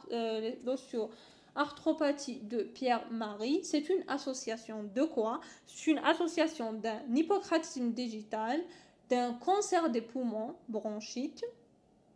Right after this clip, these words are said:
voilà, d'une acromégalie des mains. Euh, donc les mains vont prendre du volume avec un, euh,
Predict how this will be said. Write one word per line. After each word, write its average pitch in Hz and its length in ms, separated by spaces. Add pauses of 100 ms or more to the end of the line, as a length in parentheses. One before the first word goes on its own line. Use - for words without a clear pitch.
(600)
voilà, 254 280
d'une 277 160
acromégalie 302 800
des 226 200
mains. 240 340 (580)
Euh, 240 340
donc 240 300
les 262 100
mains 277 200
vont 247 180
prendre 254 420
du 226 140
volume 226 420
avec 269 480
un, 233 360
euh, 226 300